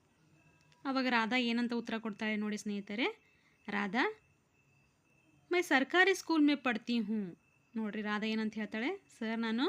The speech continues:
ಸರ್ಕಾರಿ ಶಾಲೆಯಲ್ಲಿ ಓದ್ತಾ ಇದ್ದೀನಿ" ಅಂಥೇಳಿ. ನೋಡಿ, ಅಧ್ಯಾಪಕರು ಕೇಳ್ತಾರ, "ಯಹಾ ತುಮಾರ ಬಾಯಿ ಹೈ ಕ್ಯಾ ರಮೇಶ್? ರಮೇಶ್ ನಿಮ್ಮ ಅಣ್ಣನ?"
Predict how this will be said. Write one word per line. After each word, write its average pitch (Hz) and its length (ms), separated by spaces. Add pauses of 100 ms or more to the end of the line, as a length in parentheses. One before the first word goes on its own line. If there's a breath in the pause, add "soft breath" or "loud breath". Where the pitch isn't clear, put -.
(140)
ಸರ್ಕಾರಿ 269 420
ಶಾಲೆಯಲ್ಲಿ 262 440
ಓದ್ತಾ 220 300
ಇದ್ದೀನಿ" 208 400
ಅಂಥೇಳಿ. 185 400 (760 soft breath)
ನೋಡಿ, 226 320
ಅಧ್ಯಾಪಕರು 233 500
ಕೇಳ್ತಾರ, 220 400 (520 soft breath)
"ಯಹಾ 285 300 (720)
ತುಮಾರ 277 480
ಬಾಯಿ 285 340
ಹೈ 233 180
ಕ್ಯಾ 233 240
ರಮೇಶ್? 214 420
ರಮೇಶ್ 220 400
ನಿಮ್ಮ 226 240 (540 loud breath)
ಅಣ್ಣನ?" 240 320